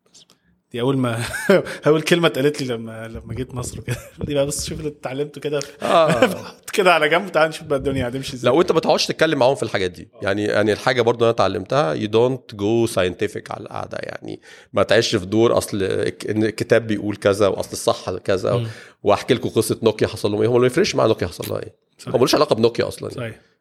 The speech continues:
Speaker 2: ما تديلوش مثال على أبل، يعني.
Speaker 1: صحيح.
Speaker 2: لأن هو مش هيبقى أبل.
Speaker 1: صح.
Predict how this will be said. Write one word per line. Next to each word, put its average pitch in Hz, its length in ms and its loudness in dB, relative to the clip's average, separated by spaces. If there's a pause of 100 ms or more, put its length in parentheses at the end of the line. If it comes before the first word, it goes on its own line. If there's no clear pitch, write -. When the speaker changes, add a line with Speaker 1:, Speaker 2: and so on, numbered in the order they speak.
Speaker 2:
ما 113 80 4
تديلوش 120 340 2
مثال 123 240 2
على 95 100 2
أبل، - 320 -2
يعني. - 180 -14 (140)
Speaker 1:
صحيح. 110 420 -18
Speaker 2:
لأن 104 80 -4
هو 147 120 6
مش 139 180 -2
هيبقى 101 180 2
أبل. - 180 -4 (340)
Speaker 1:
صح. - 200 -14